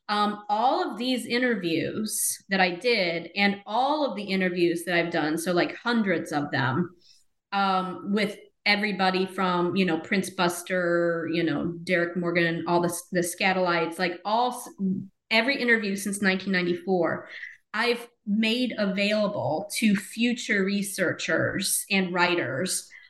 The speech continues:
um, at the Archives of African American Music and Culture, which is housed at Indiana University. So, and those are available to any researcher, anybody, anybody to use for free. All you have to do is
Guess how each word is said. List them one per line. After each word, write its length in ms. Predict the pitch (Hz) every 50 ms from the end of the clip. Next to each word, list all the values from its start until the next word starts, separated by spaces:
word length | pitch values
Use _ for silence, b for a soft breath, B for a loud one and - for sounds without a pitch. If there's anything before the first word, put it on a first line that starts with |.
| B
um, 380 | - 202 202 196 190 190 190 190
at 280 | 196 196 202 196 - -
the 240 | 214 202 202 196 -
Archives 880 | 202 196 208 220 - - - 214 202 196 190 185 190 190 185 180 - -
of 220 | - 190 180 - -
African 640 | 190 185 185 185 - 202 196 - 202 196 185 185 -
American 540 | 190 190 185 185 180 180 180 180 - 185 175
Music 400 | 175 180 185 180 - 185 175 165
and 140 | 170 170
Culture, 480 | 165 - - 202 202 202 - - 196 180
which 180 | 175 175 175 -
is 160 | 170 170 - -
housed 340 | - 202 190 185 185 180 -
at 160 | 180 165 -
Indiana 420 | - 180 180 180 180 175 170 165 165
University. 840 | 165 165 160 160 160 156 160 180 - - 160 151 135 113 - - - _ _ B B B B B _ -
So, 320 | - - 269 233 220 220
and 180 | - 214 214 214
those 220 | 214 220 214 220
are 80 | 247 240
available 500 | 220 214 214 214 208 196 202 202 196 202
to 400 | - - 202 196 196 190 180 180 180
any 260 | 190 190 202 208 202
researcher, 540 | 202 196 196 190 196 - - 196 185 185 190
anybody, 580 | - 190 220 247 240 185 175 170 - 165 - - -
anybody 480 | 190 226 233 185 - 151 139 156 -
to 160 | - - - 220
use 440 | 196 208 226 226 214 202 196 202
for 200 | - 196 180 - -
free. 240 | - 233 220 202 190
All 160 | 185 185 185
you 120 | 190 190
have 200 | 190 180 180 175
to 80 | - 185
do 400 | 170 190 190 185 185 180 170 170 170
is 440 | 180 180 175 165 - 175 - -